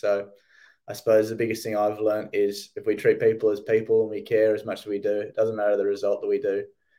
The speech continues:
whether it's on a sporting field, whether it's in an office, whether it's with family. At the end of the day, those that mind don't matter and those that matter don't mind. So keep enjoying what you're doing. And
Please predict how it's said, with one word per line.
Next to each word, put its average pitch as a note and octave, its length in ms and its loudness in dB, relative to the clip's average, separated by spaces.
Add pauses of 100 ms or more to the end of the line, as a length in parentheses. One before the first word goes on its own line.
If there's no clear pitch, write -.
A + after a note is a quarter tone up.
(100)
whether A2 200 4
it's F#2+ 120 0
on G#2 80 0
a G#2 40 -4
sporting G#2+ 380 2
field, G#2 240 2
whether G2+ 160 6
it's F#2 120 -4
in G2+ 80 -8
an G2 100 -6
office, G2+ 540 -4 (580)
whether G#2+ 200 6
it's G#2+ 100 -4
with G2+ 160 -10
family. G#2 560 -2
At - 100 -20
the G#2+ 100 4
end G#2+ 100 0
of G2 40 -6
the G#2 60 0
day, G#2 380 4 (340)
those A#2 280 6
that A2+ 100 -8
mind A#2 260 0
don't G#2+ 160 4
matter A#2 220 4
and A2 100 -2
those G#2+ 220 -2
that F#2 80 -14
matter G#2 200 0
don't G2+ 240 -2
mind. G2 300 -8 (680)
So F#2+ 340 -2 (1200)
keep G#2+ 160 2
enjoying G#2+ 280 2
what G2 80 -4
you're G#2 80 -4
doing. A#2 360 2 (460)
And G#2 380 -6